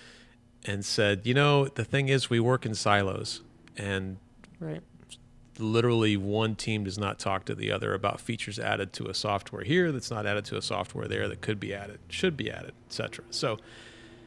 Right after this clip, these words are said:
Speaker 1: he says, "But you didn't hear it from me." And I thought, "Oh my gosh, really?"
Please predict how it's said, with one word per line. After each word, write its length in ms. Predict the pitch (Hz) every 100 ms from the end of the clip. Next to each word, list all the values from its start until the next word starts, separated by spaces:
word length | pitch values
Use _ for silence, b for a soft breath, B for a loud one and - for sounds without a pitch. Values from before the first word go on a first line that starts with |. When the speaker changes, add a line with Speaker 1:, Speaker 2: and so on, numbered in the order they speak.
| B B
Speaker 1:
he 120 | - 127
says, 180 | 127
"But 220 | 104 131 123
you 40 |
didn't 220 | 147 160
hear 180 | 135 147
it 80 | 135
from 240 | - 127
me." 200 | 120 95
And 100 | 90
I 80 | 95
thought, 300 | - 98 -
"Oh 160 | 135 127
my 140 | 87
gosh, 440 | 82 87 87 - -
really?" 440 | 156 180 175 156